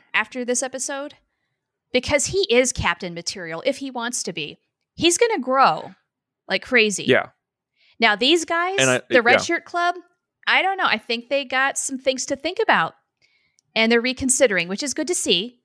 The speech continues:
Speaker 1: because we need growth.
Speaker 2: Yes. I'm glad that it wasn't, that it wasn't all four of them dismissive of Boimler. I'm glad that it was just that one guy to show, to kinda, like,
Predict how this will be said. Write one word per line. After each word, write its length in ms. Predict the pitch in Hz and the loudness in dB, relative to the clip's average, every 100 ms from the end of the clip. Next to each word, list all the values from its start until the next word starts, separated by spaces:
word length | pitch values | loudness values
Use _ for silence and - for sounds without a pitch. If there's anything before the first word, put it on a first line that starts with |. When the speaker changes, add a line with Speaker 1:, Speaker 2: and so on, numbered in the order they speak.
| - | -14
Speaker 1:
because 240 | 214 220 | -6 -4
we 100 | 208 | -4
need 180 | 208 233 | -4 -2
growth. 320 | 233 202 277 | 2 2 0
Speaker 2:
Yes. 640 | 139 220 180 - - - _ _ _ _ _ | 2 4 4 0 -10 -14 _ _ _ _ _
I'm 200 | - 185 | 0 2
glad 300 | 185 202 226 | 4 6 4
that 80 | 190 | 2
it 100 | 147 | 0
wasn't, 360 | 131 165 160 - - | 2 0 -2 -8 -8
that 260 | 135 143 | 2 2
it 100 | 131 | 4
wasn't 240 | 113 131 135 | 2 0 4
all 140 | 120 | 4
four 240 | - 120 117 | 4 0 0
of 80 | |
them 240 | 117 107 104 | -2 -6 -6
dismissive 720 | 107 - 110 107 - 98 90 _ | -6 -6 -8 -8 -4 -6 -8 _
of 220 | 92 92 - | 0 0 -2
Boimler. 360 | 104 92 85 | -4 -4 -8
I'm 100 | 92 | -8
glad 160 | 107 110 | -2 -2
that 60 | 107 | -2
it 60 | |
was 140 | 95 - | -6 -10
just 200 | 107 - | -8 -2
that 160 | 90 | -2
one 300 | 90 98 95 | -2 -8 -6
guy 220 | 95 85 87 | -2 -2 -2
to 80 | |
show, 560 | 98 - 98 80 73 - _ _ _ - | -8 -4 -2 -2 -6 -14 _ _ _ -6
to 80 | - | -2
kinda, 180 | 127 | 0
like, 160 | 113 107 | 0 -4